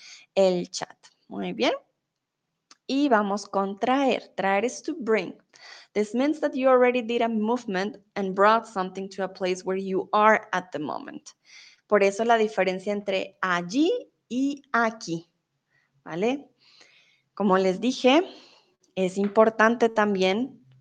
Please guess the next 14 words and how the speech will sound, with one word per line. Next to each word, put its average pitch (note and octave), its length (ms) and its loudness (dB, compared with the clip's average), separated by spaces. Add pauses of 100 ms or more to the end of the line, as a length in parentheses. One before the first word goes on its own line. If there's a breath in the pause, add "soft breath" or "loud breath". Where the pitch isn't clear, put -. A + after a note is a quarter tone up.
(140)
pensar G3 600 4
que G#3 120 -2
no G3 140 0
siempre A3 460 0
estás F3+ 320 -2
en G3 100 -4
los G#3 140 0
lugares, C#4 600 2
y - 40 -12
ahí F3 140 -6
puede F#3+ 280 2
cambiar F#3+ 460 2
un G3 200 -4
poco. - 460 -4